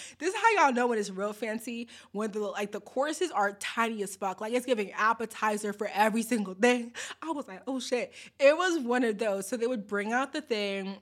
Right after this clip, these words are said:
and then the person bringing it out would, like, explain and be like, "This is this. It was inspired by this, and this is, like, what's in it," and yada,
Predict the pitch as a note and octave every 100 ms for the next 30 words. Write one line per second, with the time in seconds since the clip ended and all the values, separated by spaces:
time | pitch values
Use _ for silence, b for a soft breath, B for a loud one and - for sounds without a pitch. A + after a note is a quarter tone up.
0 | - A3+ G#3+ G#3 G#3 A#3 G#3+ B3+ A#3 A3+
1 | G3+ F#3+ G3 F#3 - - - - D4+ D4
2 | C#4+ A#3 F#3+ F3 F3 - - F3+ - D4
3 | B3+ B3 G3 F#3 F3+ - - F3 E3+ E3+
4 | F3+ - D4+ C#4 B3+ B3+ A#3+ F#3+ B B
5 | B - A3 G#3+ G3+ G3 F3 F#3 - F4
6 | D#4 C4+ B3+ A3+ F#3+ F3 D3